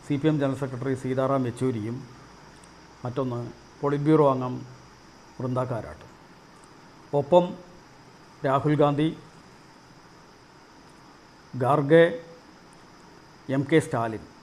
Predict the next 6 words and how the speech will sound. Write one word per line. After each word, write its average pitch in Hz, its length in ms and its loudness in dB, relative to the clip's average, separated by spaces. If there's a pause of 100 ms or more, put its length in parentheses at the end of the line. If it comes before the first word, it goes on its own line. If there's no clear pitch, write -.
(600)
എന്നിവരും 139 400 0 (1800)
ഒപ്പമുണ്ടായിരുന്നു. 120 580 -4 (1600)
എങ്കിലും 165 320 4 (840)
തെരഞ്ഞെടുപ്പ് 175 440 2
പ്രഖ്യാപിച്ചതും 156 680 0 (2000)
ഇലക്ട്രൽ 175 360 4